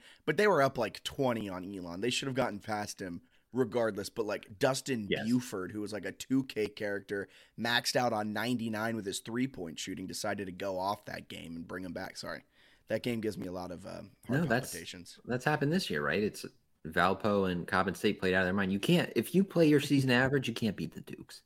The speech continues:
Speaker 1: <laughs> If, if you, all of your starting five shoot over their season average and all hit career highs, there's a good chance you win.
Speaker 2: That, <laughs> that's so true. And, uh,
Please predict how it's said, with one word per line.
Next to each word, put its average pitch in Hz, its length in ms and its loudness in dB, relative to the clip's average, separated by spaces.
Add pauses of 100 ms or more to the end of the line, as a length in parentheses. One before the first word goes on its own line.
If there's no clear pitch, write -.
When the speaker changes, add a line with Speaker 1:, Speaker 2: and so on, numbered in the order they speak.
(580)
Speaker 1:
<laughs> 262 100 10 (480)
If, 147 300 6
if 170 160 6
you, 196 320 6 (320)
all 170 340 8
of 190 120 4
your 202 100 2
starting 139 360 2
five 104 420 2
shoot 131 420 4 (120)
over 131 600 6 (260)
their 131 280 6
season 131 440 2
average 110 540 0
and 127 180 0
all 117 220 6
hit 113 240 -2
career 120 300 0
highs, 107 400 0
there's 131 180 2
a 131 60 4
good 123 260 4
chance 101 380 -6
you 80 120 -8
win. 69 300 -14 (1800)
Speaker 2:
That, - 200 -4 (100)
<laughs> - 80 -8
that's - 500 -4
so - 100 -4 (100)
true. - 440 -10 (800)
And, 113 280 6
uh, 120 340 8